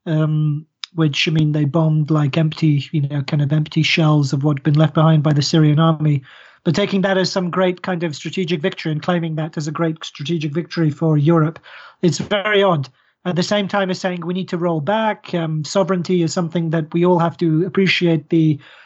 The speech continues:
importance of, everyone's forgotten about it, and then in the next breath defending humanitarian intervention in Syria. Being unwilling to specify whether he means the sovereignty of a European superstate or the sovereignty of France,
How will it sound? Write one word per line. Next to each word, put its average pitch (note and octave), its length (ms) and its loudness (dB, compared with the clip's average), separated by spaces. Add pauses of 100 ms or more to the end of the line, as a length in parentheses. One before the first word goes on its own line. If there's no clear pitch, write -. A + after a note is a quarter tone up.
(120)
importance A3 540 0
of, F#3+ 220 2
everyone's F3 380 0
forgotten G3 360 -2
about G3 280 0
it, F#3 140 -4
and F3+ 80 -8
then F#3+ 100 -4
in F#3 120 -2
the F3+ 60 -2
next - 380 -8
breath F3 340 0
defending F3+ 540 -2
humanitarian E3+ 480 -2
intervention E3 520 -2
in D#3+ 100 0
Syria. D#3+ 420 0 (1000)
Being G#3 240 4
unwilling F#3+ 360 2
to G3 60 -2
specify F3+ 460 -4
whether E3+ 240 -4
he E3 100 -4
means E3+ 220 -6
the E3 80 -4
sovereignty F3+ 420 -2
of D#3 60 -2
a E3 40 -2
European F3 420 0
superstate F3+ 560 -2
or D#3+ 60 0
the D#3+ 80 2
sovereignty E3 380 0
of D3 120 0
France, F3 480 0